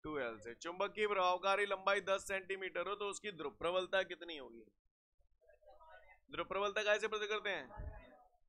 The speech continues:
प्रश्न समझ में आ गया सभी को? small एम जानना चाहता है। ये दस सेंटीमीटर है, मीटर में बदल लूं तो दस गुणा दस पे घात माइनस दो मीटर।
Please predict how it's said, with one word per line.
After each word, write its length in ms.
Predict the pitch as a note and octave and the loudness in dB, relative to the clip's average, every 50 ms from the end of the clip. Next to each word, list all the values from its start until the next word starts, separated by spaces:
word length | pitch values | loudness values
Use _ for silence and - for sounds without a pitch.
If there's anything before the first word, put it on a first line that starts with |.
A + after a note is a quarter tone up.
| _ _ _ _ _ - | _ _ _ _ _ -4
प्रश्न 280 | E3 F3+ F3 - G3+ F#3 | -2 -2 -2 -6 -8 -6
समझ 220 | G3 F#3+ G3 G3 | -2 -2 0 0
में 100 | G3 G3+ G3+ | 2 2 2
आ 80 | G3 | 2
गया 180 | G3 G3 G#3 G#3+ | 4 2 0 0
सभी 220 | G3 G#3+ G3+ G#3 G3+ | -2 -4 -6 -6 -6
को? 140 | G#3 A3+ A#3+ - _ _ _ _ - - _ C#3+ | -6 -8 -8 -10 _ _ _ _ -20 -14 _ -10
small 320 | D3 D3+ E3 E3 E3+ E3 | -10 -8 -4 -4 -2 -2
एम 120 | D#3+ D#3 D#3 | -2 -4 -4
जानना 280 | C#3+ B2+ B2 B2 A#2 G#2+ | -6 -8 -6 -8 -10 -12
चाहता 280 | - G2 - - - | -12 -16 -16 -18 -20
है। 60 | - - - _ _ _ _ _ _ - _ - - - - _ - _ _ | -20 -20 -20 _ _ _ _ _ _ -20 _ -20 -20 -20 -20 _ -20 _ _
ये 160 | C#3 D#3 F#3 F3 | -4 -4 -4 2
दस 260 | E3 G3+ G#3 G#3 - | 4 4 4 4 2
सेंटीमीटर 680 | - G3+ G3+ G3+ F#3 A3 G#3+ G#3+ G#3 G3+ G3 F#3+ F3 | 2 2 2 2 0 -4 -4 -2 -2 0 0 2 2
है, 60 | E3+ E3 | 2 0
मीटर 260 | E3+ F#3 F#3 G3+ G3+ | -2 -4 -4 -4 -4
में 120 | G#3 G#3+ | -2 -2
बदल 260 | G#3 G#3 G#3 G#3 A3 | -2 -2 -2 -2 -2
लूं 140 | A3+ B3 C4+ C#4 - - _ - - - - _ _ _ _ _ _ _ _ _ _ _ - - - _ - - _ _ - | -2 -4 -6 -8 -14 -20 _ -20 -20 -20 -20 _ _ _ _ _ _ _ _ _ _ _ -20 -20 -20 _ -20 -20 _ _ -20
तो 120 | - C3 B2+ | -18 -18 -8
दस 240 | B2 D3+ E3 E3 E3 | -4 -4 -4 -2 -4
गुणा 240 | F3 F3 F3+ F#3 F3+ | -4 -2 -2 -2 0
दस 200 | E3+ E3+ E3 - - | -2 -4 -4 -4 -4
पे 120 | F3+ F3+ F3 | -2 0 2
घात 240 | F3 F#3 G#3+ - - D#3+ | 2 0 0 -2 -6 -6
माइनस 360 | D3 C#3 C3 C3 B2+ A#2+ G#2 | -6 -6 -4 -6 -8 -12 -12
दो 160 | - G#2 G2+ | -16 -18 -18
मीटर। 340 | F#2 F2+ C2 - - - | -18 -20 -20 -20 -20 -20